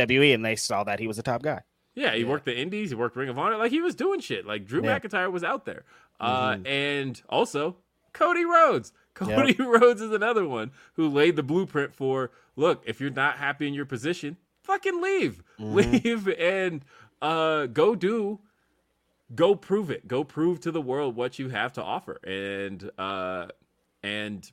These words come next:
Speaker 2: prove, prove 'em wrong. If you're not in the right position, if you're not in the position you feel like you should be in, go prove it. Go prove that
Speaker 1: Right.
Speaker 2: you've got more to offer, and then come back, um,
Speaker 1: Mm-hmm.
Speaker 2: and let them see what they're missing. And like I said, I feel like Kylan just did that. Uh,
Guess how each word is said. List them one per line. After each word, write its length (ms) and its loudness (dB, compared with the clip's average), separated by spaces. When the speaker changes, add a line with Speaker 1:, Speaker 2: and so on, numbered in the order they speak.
Speaker 2:
prove, 460 2
prove 200 0
'em 100 0
wrong. 220 0
If 140 -8
you're 100 -6
not 240 -2
in 120 -4
the 80 -4
right 220 -2
position, 320 -8
if 40 -6
you're 60 -10
not 120 -4
in 60 -8
the 60 -10
position 360 -8
you 160 -8
feel 220 -4
like 180 -6
you 60 -12
should 220 -10
be 200 -10
in, 100 -12
go 140 0
prove 280 0
it. 160 -8
Go 140 0
prove 300 -6
that 80 2
Speaker 1:
Right. 100 2
Speaker 2:
you've 80 -10
got 180 -4
more 160 -6
to 80 -8
offer, 380 -8
and 120 -8
then 120 -8
come 180 -8
back, 320 -6
um, 420 -4
Speaker 1:
Mm-hmm. 180 -8
Speaker 2:
and 160 -6
let 180 -4
them 120 -6
see 140 -8
what 120 -6
they're 120 0
missing. 320 -6
And 120 -8
like 140 -4
I 40 0
said, 220 -6
I 40 -6
feel 140 -8
like 140 -6
Kylan 320 -4
just 180 -16
did 160 -12
that. 220 -20
Uh, 360 -16